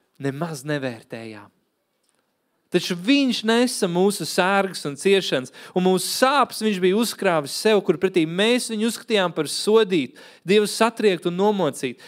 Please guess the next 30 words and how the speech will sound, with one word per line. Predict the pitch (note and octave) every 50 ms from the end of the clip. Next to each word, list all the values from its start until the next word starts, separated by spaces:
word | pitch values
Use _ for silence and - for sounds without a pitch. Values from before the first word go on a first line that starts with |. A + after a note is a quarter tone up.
| - - -
Viņš | A3+ A#3 A3
bija | A3 A#3 A3 G#3+ B3+ C4+
ievainots | B3+ B3+ A#3+ A3 G#3 G#3 G3+ G3 - G#3
mūsu | G#3+ A#3 A#3+ - - -
pārkāpumu | A3 A3 A#3 A#3 - A#3 G3+ F3 - - F3+ F#3 F3+
dēļ | E3+ G3 G#3 A3 A3+ G#3+
un | G3 F#3
mūsu | F#3 F#3+ F#3 - F3 D3+
grēku | D3 F3 G#3+ A3+ B3 C4+ C4+ - C#4 G#3+
dēļ | B3 B3 B3+ B3+ B3
satriekts. | - - A#3+ A#3+ B3+ B3 A3+ A3 G3+ F3 - - - - - - - - -
Mūsu | F#3+ G3 F#3+ G3 F3 D#3
sods | - - - - A#3 B3 C4 C4 G#3 G3+
bija | G#3 A#3+ B3 B3+ C4
uzlikts | B3+ G#3+ A3 G3+ F3+ - - - -
viņam, | D#3+ D3+ C#3 F3+ A3+ A#3+ A3 G#3 E3+ C#3+ C#3 D3
mums | D#3+ F#3 G3 F#3+
par | - - E3 - - D3+ E3
atpestīšanu. | F3 F3 - F3 D#3+ - - D#3+ D3 C#3+ C#3 - - C#3 C3 B2 - _ - - - - - -
Ar | C#3+ C#3 C3+
viņa | D3 D3 C#3+
brūcēm | C3 B2 D3 E3 F#3+ G3+ A3 G#3+ - - C#3+ A#2+ A2 G#2+ - - - _ _
mēs | - C#3 D3+ D#3+ E3 E3 D#3+ D#3
esam | - C3+ C#3+ C#3+ - - C3+ B2
dziedināti. | B2+ B2 C#3 C#3+ D3+ C#3 C3 B2 B2 A2 G#2+ - _ _ _ _ _ _ _ _ _ _ -
Mēs | F#3+ G3+ G3 - G3
visi | A#3 C4+ B3+ - - B3
maldījāmies | A3 A#3 B3 C4 A#3 A#3+ A3+ G#3+ G#3 G3+ G3 F3+ F3+ -
kā | - - G3+ A3 A#3+
avis, | A#3 F3+ D3+ -